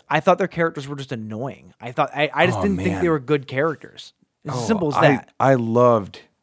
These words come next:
Speaker 1: I,
Speaker 2: Big
Speaker 1: I
Speaker 2: John
Speaker 1: did
Speaker 2: and
Speaker 1: not.
Speaker 2: Little John.
Speaker 1: Yeah,
Speaker 2: <laughs> I
Speaker 1: see, we,
Speaker 2: loved them.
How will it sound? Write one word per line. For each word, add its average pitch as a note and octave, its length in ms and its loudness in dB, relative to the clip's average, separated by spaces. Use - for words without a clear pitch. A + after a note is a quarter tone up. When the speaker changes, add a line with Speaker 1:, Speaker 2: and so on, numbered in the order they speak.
Speaker 1:
I, D#3+ 120 2
Speaker 2:
Big D3+ 140 2
Speaker 1:
I D#3+ 160 4
Speaker 2:
John C3+ 240 8
Speaker 1:
did - 20 4
Speaker 2:
and C3 60 4
Speaker 1:
not. A#2+ 100 4
Speaker 2:
Little A#2+ 180 6
John. G#2+ 300 4
Speaker 1:
Yeah, D#3+ 140 6
Speaker 2:
<laughs> D3 60 -4
I E3 140 8
Speaker 1:
see, E3+ 80 -4
we, F3 220 4
Speaker 2:
loved D#3 280 2
them. G2+ 320 2